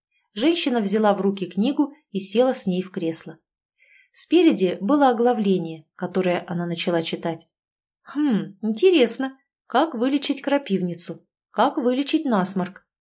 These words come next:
Как излечить близорукость? О, как излечить от пьянства! Это бы моему бывшему такой рецептик!»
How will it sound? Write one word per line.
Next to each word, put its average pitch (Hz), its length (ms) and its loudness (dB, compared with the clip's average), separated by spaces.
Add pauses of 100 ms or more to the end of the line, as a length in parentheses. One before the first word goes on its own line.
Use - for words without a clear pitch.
(140)
Как 196 240 -2
излечить 247 480 -2
близорукость? 233 800 0 (480)
О, 185 440 0
как 233 260 -2
излечить 254 500 0
от 269 140 -4
пьянства! 214 600 2 (560)
Это 285 240 2
бы 247 140 0
моему 262 460 2
бывшему 233 500 0
такой 233 320 4
рецептик!» 226 800 -2